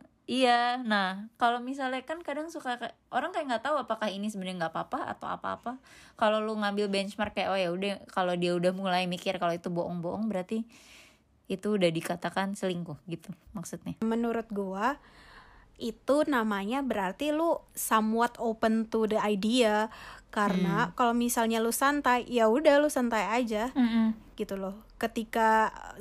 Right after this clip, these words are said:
Speaker 2: the other party atau partner lu berasa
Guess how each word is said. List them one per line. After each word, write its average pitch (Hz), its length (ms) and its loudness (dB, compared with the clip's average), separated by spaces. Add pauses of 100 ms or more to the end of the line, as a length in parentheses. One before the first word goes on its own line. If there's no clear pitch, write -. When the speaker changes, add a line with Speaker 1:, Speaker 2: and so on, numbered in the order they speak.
(140)
Speaker 2:
the 220 260 0
other 220 200 4
party 220 580 -2
atau 208 260 -2
partner 208 440 0
lu 208 280 -2 (320)
berasa 208 560 -4